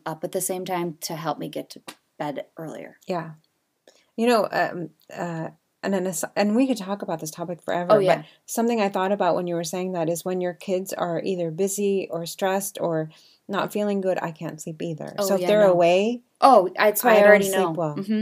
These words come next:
Speaker 1: It's gonna be a rough
Speaker 2: I, I
Speaker 1: one.
Speaker 2: think it's funny that we didn't even really talk about this before, but mine is to have, <laughs> you're gonna laugh,
Speaker 1: Oh, gosh.
Speaker 2: to have a consistent bedtime.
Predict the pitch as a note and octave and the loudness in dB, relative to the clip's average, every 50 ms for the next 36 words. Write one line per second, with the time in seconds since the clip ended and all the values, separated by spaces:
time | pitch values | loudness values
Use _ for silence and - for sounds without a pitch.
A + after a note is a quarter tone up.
0 | G#3+ G#3+ _ - - - G#3 G3 F3+ F3 E3+ D#3+ D3+ F#3 A#3+ B3 - - B3+ C4+ | -2 -6 _ -16 -8 -4 -4 -2 0 0 0 0 4 4 4 4 6 4 4 6
1 | D4 D#4+ F4 F4 D#4+ - - G#3+ G#3+ A3+ A#3 A3+ G#3+ - G3+ G#3+ A3 A#3 A#3 A#3+ | 6 6 4 4 0 0 -2 0 2 2 2 2 2 2 4 2 2 2 2 2
2 | A3+ G#3+ G3+ G3 G3 F#3 F3 E3+ F3 E3+ E3+ E3 F#3+ F3+ F#3 F3+ - F#3+ F#3 - | 2 2 0 0 0 0 -2 -2 -2 -6 -6 -6 -4 -4 -4 -4 -4 -4 -8 -6
3 | - F3+ D#3+ - F#3 F3+ F3 F3 F#3+ G3 G3 F#3 - F3+ F#3+ F3+ F3 G3 G#3+ A3 | -8 -12 -10 -6 -4 -2 -2 -2 -2 -2 -2 -4 -4 -2 -4 -4 -2 -2 -2 0
4 | G#3 F#3+ F#3+ F#3 F#3+ G3 - - _ _ _ _ _ _ _ _ _ _ _ _ | 0 0 0 0 -2 -4 -6 -10 _ _ _ _ _ _ _ _ _ _ _ _
5 | _ - C#4 C4 C4 B3+ C4 B3+ A#3+ G#3+ G#3 G#3+ G#3 - - - A3 B3 A3+ A#3 | _ -4 -4 -2 0 0 0 0 -2 -4 -6 -12 -16 -16 -10 -2 0 0 0 0
6 | A3 A3 G#3 F3+ F3 E3+ F3+ F#3+ E3+ - _ _ _ _ - A#3+ G#3 E3 - - | 0 -2 -2 0 0 -2 -2 -4 -6 -12 _ _ _ _ -8 -8 -8 -8 -10 -16
7 | - - - - - - A#3 G#3+ A3+ A3 G#3 A3 A3 - A#3 A3 G#3+ - G#3+ - | -18 -18 -20 -12 -2 -2 -2 2 4 2 2 2 0 0 -2 -2 0 -2 -4 -4
8 | - A3+ - - F3+ F3+ E3 - F3+ D#3 D3+ D3 D3 D3 | -4 -6 -4 -2 -2 -2 -2 -4 -6 -6 -6 -6 -8 -12